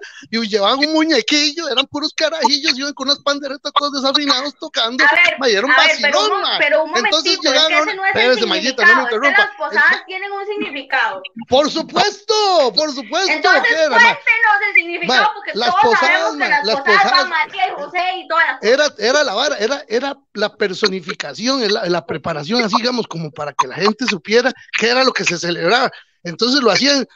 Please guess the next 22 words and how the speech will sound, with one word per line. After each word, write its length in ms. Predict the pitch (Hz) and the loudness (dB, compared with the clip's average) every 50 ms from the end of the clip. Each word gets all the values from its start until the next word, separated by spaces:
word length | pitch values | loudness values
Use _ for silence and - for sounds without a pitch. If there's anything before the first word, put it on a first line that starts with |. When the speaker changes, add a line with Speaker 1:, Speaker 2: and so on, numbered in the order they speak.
| _ - - | _ -4 0
Speaker 1:
un 120 | 208 247 | 2 2
día 160 | 247 254 285 269 | 4 4 2 2
en 60 | 254 | 4
una 200 | 285 294 285 - | 2 2 2 2
choza, 440 | - - 254 285 294 294 269 240 202 | 2 2 2 2 2 2 0 -2 -2
en 80 | 196 | 0
otra, 240 | 220 233 233 294 277 | -2 0 0 0 -2
en 120 | 226 208 208 | -2 -2 -2
otra, 420 | 208 240 285 - - 262 190 151 - _ _ _ - - - _ _ - | 0 0 0 0 -2 -4 -6 -6 -8 _ _ _ -12 -12 -12 _ _ -12
y, 160 | 208 202 202 | -8 -6 -2
iba, 180 | 220 247 269 - | -2 -2 -2 -2
y 120 | 214 214 | -2 0
dejaban 420 | 208 196 180 226 254 294 311 302 | 0 2 2 2 2 2 2 2
la 120 | 277 226 202 | 0 0 0
más 200 | 202 233 254 277 | 0 -2 -2 -2
güeyza 540 | 226 196 226 277 285 294 302 277 254 254 262 | -4 -4 -2 -2 0 0 -2 -2 -4 -6 -8
así, 180 | 220 - 262 285 | -6 -6 -6 -4
la 140 | 254 196 | -2 -2
más 180 | 190 190 226 226 | -2 -2 -4 -4
agarrada 480 | 269 247 247 190 175 175 220 233 254 247 226 | -4 -4 -4 -4 -4 -2 -2 0 0 -2 -2
y 40 | 220 | -2
última, 380 | 240 254 254 - - 262 262 | -2 -4 -4 -6 -8 -8 -8